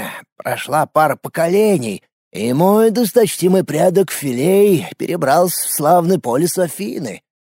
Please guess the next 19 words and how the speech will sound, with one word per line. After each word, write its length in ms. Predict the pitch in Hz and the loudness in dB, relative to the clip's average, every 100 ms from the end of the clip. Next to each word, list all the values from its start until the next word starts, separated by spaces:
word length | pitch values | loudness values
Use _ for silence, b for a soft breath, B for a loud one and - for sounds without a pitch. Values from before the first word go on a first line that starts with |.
| _ - | _ -6
и 240 | 117 175 | 0 0
передал 500 | 214 202 151 175 190 | 2 0 2 4 4
наш 280 | 165 185 156 | 2 0 0
родной 280 | 170 160 165 | 0 2 2
остров 460 | 196 175 175 170 | 2 2 -2 -4
Саламин 580 | - 151 135 208 233 156 b b | -2 -2 0 0 0 -2 b b
под 180 | 180 175 | 0 2
руку 280 | 170 165 147 | 2 2 2
Афин, 420 | 139 139 131 98 - _ _ - | 0 -2 -6 -6 -14 _ _ -2
и 120 | 202 | 2
род 360 | 202 208 214 - | 4 4 2 2
наш 240 | 190 - | -2 -2
из 120 | 170 | -4
царского 600 | - 170 165 - 143 147 156 | 0 2 2 -2 -2 -2 -4
превратился 800 | 131 117 117 - 143 - 120 - b b | -8 -6 -6 -6 -6 -4 -6 -8 b b
в 120 | - 151 | -8 -2
род 220 | 135 - | -2 -2
просто 340 | 135 117 - - | -2 -2 -4 -8
знатный", — 600 | 107 120 110 - - - | -8 -8 -8 -10 -16 -18